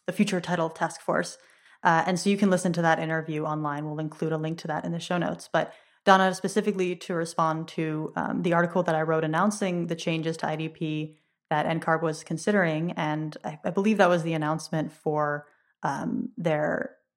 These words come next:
the, for, specifically for the changes to I D P and also for the, um, internship, or excuse me, for the intern title changing. Um, it was a really interesting process because, you know, we get press release,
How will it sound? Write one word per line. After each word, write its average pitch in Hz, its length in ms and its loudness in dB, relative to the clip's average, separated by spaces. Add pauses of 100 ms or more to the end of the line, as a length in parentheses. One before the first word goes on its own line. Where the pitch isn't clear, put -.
(240)
the, - 440 -8
for, 202 220 2
specifically 170 460 2
for 165 140 2
the 165 80 4
changes 165 300 -2
to 165 80 -4
I 156 80 -2
D 160 140 -4
P 160 260 -4
and 151 220 -4
also 160 320 -2
for 170 180 -2
the, 156 240 -4 (380)
um, 156 180 4
internship, 165 560 -2 (480)
or 190 80 2
excuse 165 300 -2
me, 165 80 2
for 160 100 -4
the - 140 2
intern 170 320 0
title 160 340 -4
changing. - 500 -4 (380)
Um, 165 400 6 (380)
it 220 80 10
was 220 120 10
a 233 80 8
really 269 200 4
interesting 233 320 2
process 208 440 0
because, 165 540 -2
you 214 60 0
know, 165 300 0 (140)
we 185 220 -2
get 170 380 2 (640)
press 196 280 4
release, 175 440 -2